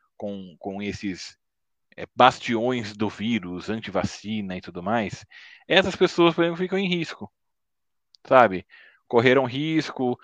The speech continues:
ficaram expostas a vírus, ex-, expostas a mutações dos vírus, porque convivem com gente que não se vacina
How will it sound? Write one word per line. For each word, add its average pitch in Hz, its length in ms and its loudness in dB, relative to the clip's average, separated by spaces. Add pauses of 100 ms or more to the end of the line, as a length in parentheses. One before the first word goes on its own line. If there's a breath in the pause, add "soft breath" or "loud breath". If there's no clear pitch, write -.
(140 soft breath)
ficaram 123 280 4
expostas 127 540 4
a 113 100 4
vírus, 135 600 -4
ex-, 104 260 -8
expostas 123 540 2
a 113 60 4
mutações 139 840 -4
dos 107 160 -12
vírus, 123 400 -4
porque - 240 -12
convivem 104 480 -6
com 101 200 -14
gente 98 240 -12
que 98 80 -16
não 110 120 -6
se 131 140 -18
vacina 151 640 -4